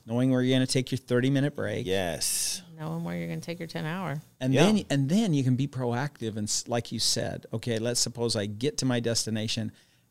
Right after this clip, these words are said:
Speaker 1: and I've got three hours on my clock
Speaker 2: Mm-hmm.
Speaker 1: before my appointment.
Speaker 2: Mm-hmm.
Speaker 1: You'll call your driver manager
Speaker 2: Yep.
Speaker 1: and say, you, to let them know, "Is there something I can do in the meantime?"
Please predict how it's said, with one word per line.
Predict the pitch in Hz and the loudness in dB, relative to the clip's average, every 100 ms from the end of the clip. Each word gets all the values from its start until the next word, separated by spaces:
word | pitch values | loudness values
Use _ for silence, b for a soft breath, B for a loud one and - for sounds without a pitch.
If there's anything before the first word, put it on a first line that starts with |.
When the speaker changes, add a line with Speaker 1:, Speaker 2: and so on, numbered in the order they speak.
| - | -6
Speaker 1:
and | 117 | -2
I've | 117 | -2
got | 113 117 - - | 0 0 -2 -8
three | - 113 123 | -4 2 2
hours | 120 120 117 113 | 2 0 0 0
on | 110 | 0
my | 131 | -2
clock | - 98 98 - - 82 | -4 -4 -4 -6 -12 -18
Speaker 2:
Mm-hmm. | 73 90 | -18 -18
Speaker 1:
before | 82 - 120 123 135 156 131 - | -12 -6 0 2 2 -2 -10 -10
my | 127 | -6
appointment. | 139 113 107 - 101 82 | -6 -8 -10 -10 -10 -12
Speaker 2:
Mm-hmm. | 78 90 82 82 - _ _ _ - | -18 -20 -18 -20 -20 _ _ _ -10
Speaker 1:
You'll | 165 139 | -6 -4
call | - 127 143 | -2 2 4
your | 151 151 180 - _ _ _ | 4 4 2 -2 _ _ _
driver | 131 135 156 | 2 4 4
manager | 170 131 123 120 127 151 160 - | 4 4 4 4 2 0 -4 -12
Speaker 2:
Yep. | 82 104 - _ _ _ _ _ _ _ _ | -4 -4 -4 _ _ _ _ _ _ _ _
Speaker 1:
and | 127 123 | -4 0
say, | - 135 131 131 | 2 6 6 4
you, | 127 117 | 0 -4
to | - | -2
let | 110 127 - | 0 2 4
them | 175 190 | 6 6
know, | 127 123 160 170 - _ _ _ _ _ 131 | 6 6 4 0 -4 _ _ _ _ _ -4
"Is | 123 | 0
there | 120 | 2
something | - 131 127 120 | 2 0 -2 -4
I | 117 | -2
can | 117 | -4
do | 110 107 | -4 -8
in | |
the | - | -16
meantime?" | 85 98 - | -20 -20 -20